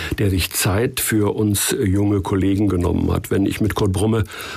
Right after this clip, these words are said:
dann mal nach Rotterdam zu einem Fußballländerspiel Deutschland gegen Holland fuhr, dann hat er, ich kannte ihn von Hamburg schon, hat er uns beiseite genommen und hat sich zwanzig, dreißig Minuten mit uns unterhalten, hat uns Tipps gegeben. Das war für mich ein ganz, ganz großer Reporter. Und da ich ja in Hamburg aufgewachsen bin,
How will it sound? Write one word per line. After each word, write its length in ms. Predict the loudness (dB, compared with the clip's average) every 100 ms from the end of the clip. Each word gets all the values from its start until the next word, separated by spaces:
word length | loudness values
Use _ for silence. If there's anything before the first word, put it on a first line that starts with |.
| -6
dann 340 | 0 2 2 2
mal 340 | 2 2 2
nach 240 | 2 0 0
Rotterdam 500 | 0 0 0 0 0
zu 140 | 0
einem 240 | 0 0
Fußballländerspiel 960 | 0 -2 0 0 2 0 0 0 2 2
Deutschland 480 | 0 0 0 0 0
gegen 260 | 0 0
Holland 140 | 0 0 0
fuhr, 320 | 0 0 0 -2 -8 -8 -2
dann 160 | 0
hat 140 | 0 0
er, 360 | 0 0 0
ich 200 | -2 -2
kannte 260 | 0 0 2
ihn 140 | 0
von 200 | 0 0
Hamburg 320 | 2 2 0
schon, 320 | 0 0 2 2
hat 140 | 2
er 80 | 0
uns 160 | 0
beiseite 400 | 0 0 2 2
genommen 420 | 2 2 2 2 0 -4 -4
und 120 | 0 0
hat 120 | 0
sich 120 | 0
zwanzig, 360 | 0 0 0 0
dreißig 360 | 0 -2 0
Minuten 380 | 0 0 0 0
mit 160 | 0 2
uns 160 | 0
unterhalten, 600 | 0 0 2 0 0 0
hat 120 | 0 2
uns 200 | 0 0
Tipps 260 | -2 -2
gegeben. 400 | 0 0 2 0 -2 -4 -4
Das 220 | -2 0 0
war 100 | 0
für 140 | 2
mich 180 | 2 2
ein 140 | 2
ganz, 320 | 2 2 0
ganz 260 | 0 0 0
großer 380 | 0 0 0 0
Reporter. 520 | 0 0 0 0 0
Und 180 | 2 0
da 120 | 0
ich 120 | 0
ja 100 | 0
in 120 | 2
Hamburg 280 | 2 2 2
aufgewachsen 580 | 0 0 0 0 2 2
bin, 220 | 2 0